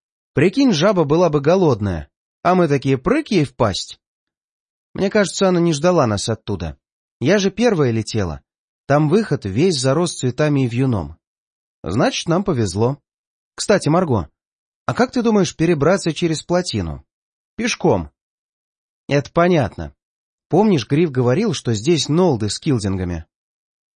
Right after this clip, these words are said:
Скорее всего, они там и сидят. Надо Черепа спросить. Он с ним подробно обсуждал маршрут. Но раз они прошли туда, да еще и обратно, то и мы пройдем.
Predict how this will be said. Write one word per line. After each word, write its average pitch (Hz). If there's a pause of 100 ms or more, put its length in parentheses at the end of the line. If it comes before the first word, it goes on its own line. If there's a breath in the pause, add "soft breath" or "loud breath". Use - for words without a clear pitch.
Скорее 190
всего, 226
они 190
там 175
и 147
сидят. 127 (840)
Надо 135
Черепа 139
спросить. - (380)
Он 196
с -
ним 143
подробно 156
обсуждал 123
маршрут. 120 (800)
Но 185
раз 175
они 147
прошли 113
туда, 156 (380)
да 90
еще 135
и 165
обратно, 107 (440)
то 170
и 233
мы 180
пройдем. 113